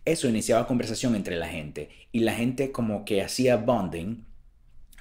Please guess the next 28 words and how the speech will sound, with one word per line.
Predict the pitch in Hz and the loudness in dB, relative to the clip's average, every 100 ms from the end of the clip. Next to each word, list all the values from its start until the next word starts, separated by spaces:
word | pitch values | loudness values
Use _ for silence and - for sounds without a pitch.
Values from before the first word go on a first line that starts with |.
| - | -2
eh, | 110 101 92 - | 0 2 0 -4
solo | - - 127 113 | -2 4 4 4
por | - 101 | 0 -4
eso. | 85 - - - - - | -4 -10 -14 -20 -20 -8
En | 127 | -2
cambio | 120 127 156 | 2 2 2
aquí | 175 | 0
en | |
Los | 156 151 | 0 0
Ángeles, | 139 127 110 | 0 -2 -2
como | 107 95 | -2 -2
cada | 101 104 117 | -2 -2 -2
quien | - 123 | 0 0
está | - 120 | 0 -2
en | |
su | - 131 | 0 -2
propio | 113 98 104 - | -4 -4 -4 0
carro | 95 92 85 82 | 2 2 0 -2
y | 90 | -2
en | 92 | -4
su | - 95 | -4 -4
burbuja, | 87 90 135 98 92 82 - - - - - | -4 2 2 2 -2 -8 -12 -18 -18 -18 -4
no | 110 117 123 131 | 0 4 6 6
llega | 139 143 | 4 2
a | 127 | 2
experimentar | - 107 98 95 92 117 92 80 - - - | -4 -4 -2 -2 0 0 2 -2 -6 -14 -2
tantas | 123 123 127 - | 2 2 0 -4
culturas, | 120 98 - 95 92 90 87 - - | -2 -2 -2 0 0 0 -4 -8 -14